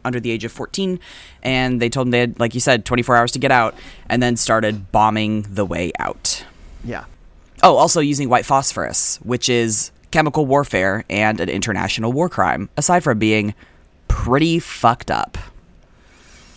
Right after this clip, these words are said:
Speaker 2: It's not unusual for, uh, states to use chemical warfare against their own citizens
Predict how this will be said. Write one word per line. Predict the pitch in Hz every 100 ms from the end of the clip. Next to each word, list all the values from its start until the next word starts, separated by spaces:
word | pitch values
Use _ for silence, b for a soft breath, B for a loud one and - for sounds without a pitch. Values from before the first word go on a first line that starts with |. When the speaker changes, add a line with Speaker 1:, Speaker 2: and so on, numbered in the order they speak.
| b -
Speaker 2:
It's | 202 180
not | 208 214
unusual | 190 175 147 156
for, | 139 - 143 139 135 147 -
uh, | 147 135 127 123 B B B B B B B - -
states | - 165 156 -
to | 143
use | 131 131 -
chemical | 139 135 120
warfare | 117 135 - 135 131
against | 120 127 123
their | 131
own | 120 117
citizens | 139 135 127 139 135 -